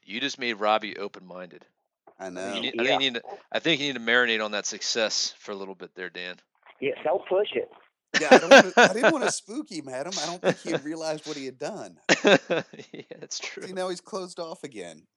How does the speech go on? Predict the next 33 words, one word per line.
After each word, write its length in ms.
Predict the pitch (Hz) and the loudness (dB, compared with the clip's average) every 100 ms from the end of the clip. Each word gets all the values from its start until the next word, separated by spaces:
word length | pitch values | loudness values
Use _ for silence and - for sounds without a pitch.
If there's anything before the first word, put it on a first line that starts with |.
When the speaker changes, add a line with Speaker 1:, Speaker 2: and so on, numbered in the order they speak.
| _ | _
Speaker 1:
Yeah, 420 | 127 135 135 143 147 | -8 -4 0 0 -2
it 60 | |
happens. 540 | 120 107 110 107 - - _ _ _ | -4 -6 -10 -16 -18 -20 _ _ _
Speaker 2:
We're 80 | 135 | -8
gonna 100 | 147 | -8
Speaker 1:
It's 80 | 80 | -8
Speaker 2:
have 0 | |
to 40 | |
Speaker 1:
all 20 | |
right. 40 | - | -8
Speaker 2:
give 100 | 143 | -8
him 120 | 139 | -8
some 160 | - 143 | -10 -8
more 100 | 127 | -8
Mountain 320 | 131 120 123 | -8 -10 -8
Dew. 280 | 123 113 82 _ _ _ _ | -6 -6 -10 _ _ _ _
Speaker 1:
<laughs> 180 | - - 254 - 285 - - - - - - _ _ _ _ - - - - - _ | -18 -10 -10 -8 -10 -10 -12 -12 -14 -14 -20 _ _ _ _ -12 -10 -12 -16 -20 _
Oh, 360 | 123 131 123 113 | 0 2 2 0
man. 400 | 104 104 104 98 _ _ _ | -4 -8 -8 -10 _ _ _
Uh, 240 | 110 104 98 _ _ | -8 -8 -8 _ _
too 80 | 113 - | -20 -20
funny. 280 | 104 101 104 _ _ _ _ _ _ - | -14 -14 -16 _ _ _ _ _ _ -2
All 120 | 175 | 2
right, 120 | 151 | 2
guys. 280 | 139 139 123 | 4 2 2
Well, 100 | 151 | -2
we're 80 | 196 | 0
gonna, 180 | 196 - | 0 -2
we're 160 | 165 | -4
gonna 120 | 175 143 | -2 -4
end 160 | 151 | -6
it 60 | 127 | -4
there. 240 | 143 156 | -2 -2